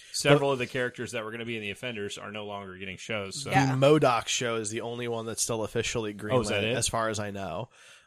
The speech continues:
Speaker 2: Um, now, some others may be in development. They're just keeping quiet about it right now. But that's 'cause they released the whole voice cast for modoc. Um, and then they officially
Speaker 3: Okay.
Speaker 2: canceled Howard the Duck. And then they also,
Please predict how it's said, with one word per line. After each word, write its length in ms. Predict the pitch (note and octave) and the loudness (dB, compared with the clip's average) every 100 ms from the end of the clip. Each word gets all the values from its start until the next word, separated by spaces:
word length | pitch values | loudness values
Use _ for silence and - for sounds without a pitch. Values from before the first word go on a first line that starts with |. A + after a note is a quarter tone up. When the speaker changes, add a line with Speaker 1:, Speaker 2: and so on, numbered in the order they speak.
| - | -4
Speaker 2:
Um, 220 | G#2+ G2+ | -2 -2
now, 160 | B2 A#2+ | 2 2
some 220 | - C3 | 4 2
others 240 | C3 B2 | 2 2
may 160 | B2+ A#2+ | 0 0
be 180 | A#2+ A#2 | -2 -2
in 80 | |
development. 420 | A2+ A2+ A2+ A2 G#2+ | -2 0 0 0 -4
They're 80 | |
just 200 | G2+ G2 | -6 -6
keeping 180 | - G#2 | -8 -8
quiet 320 | G2 G2+ A2+ | -4 0 0
about 220 | A#2+ C#3 C#3+ | 4 6 6
it 60 | |
right 160 | C#3+ C#3+ | 6 6
now. 180 | D3+ D3 | 6 4
But 140 | A#2+ | 4
that's 340 | B2+ C#3 - - - - - | 4 4 2 -2 -6 -14 -2
'cause 100 | - | 6
they 80 | E3+ | 8
released 320 | F3 F#3+ G#3+ | 8 6 2
the 80 | D3 | 2
whole 180 | C3+ C#3 | 2 2
voice 300 | G#2+ C3 C3 | 4 2 2
cast 380 | - G#2+ - - | 0 -2 -4 -4
for 120 | G#2+ | -6
modoc. 520 | F#2+ D#2 C#2 B1 - - - - - - | -6 -6 -6 -10 -14 -18 -16 -16 -12 -6
Um, 400 | G2+ F2+ F2 F2+ - | -4 -4 -6 -10 -6
and 120 | A#2+ | -2
then 120 | A#2+ | 0
they 100 | A#2+ | 0
officially 400 | A2+ C3+ C3 D#3 | 0 2 2 2
Speaker 3:
Okay. 140 | A#2 - | 0 0
Speaker 2:
canceled 500 | D3 C3+ C3 A#2 G#2+ | 2 4 4 2 0
Howard 460 | - C3 C3 C3 | 2 4 4 2
the 80 | B2+ | -2
Duck. 400 | A#2 A2+ A2 - | 0 2 0 -4
And 120 | B2 A2+ | -6 -4
then 100 | A2+ | -2
they 120 | A2+ | 0
also, 640 | A2+ A#2+ - B2 A#2 A2+ | 0 2 4 4 2 0